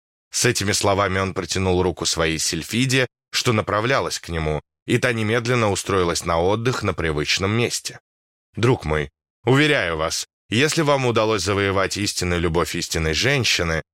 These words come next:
вы получили богатство, несравнимое с вашими миллионами. Богатство, на которое никто не способен смотреть свысока». Его тон смягчился, взгляд стал мечтательным и не столь презрительным, и я удивился увиденному.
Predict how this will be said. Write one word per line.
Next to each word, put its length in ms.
вы 160
получили 440
богатство, 640
несравнимое 800
с 100
вашими 360
миллионами. 760
Богатство, 680
на 100
которое 420
никто 360
не 120
способен 540
смотреть 460
свысока». 600
Его 300
тон 220
смягчился, 840
взгляд 420
стал 200
мечтательным 800
и 140
не 120
столь 300
презрительным, 760
и 80
я 180
удивился 640
увиденному. 680